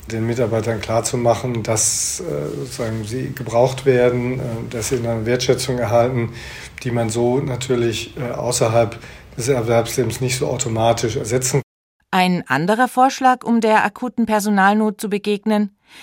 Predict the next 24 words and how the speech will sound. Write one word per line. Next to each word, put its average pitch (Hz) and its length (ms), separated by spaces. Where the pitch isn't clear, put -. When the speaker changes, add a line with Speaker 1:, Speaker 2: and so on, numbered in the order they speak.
Speaker 2:
die 254 100
Wochenarbeitszeit 131 960
erhöhen. 127 400
Sollten 214 440
die 262 100
Menschen 220 400
in 185 140
Zeiten 180 340
des 170 160
Fachkräftemangels 170 1040
zum 190 160
Beispiel 160 380
besser 156 420
zweiundvierzig 165 800
Stunden 247 400
pro 240 180
Woche 240 240
arbeiten, 226 540
wie 202 140
es 185 200
Arbeitgebervertreter 190 960
immer 170 220
wieder 156 180
fordern? 170 500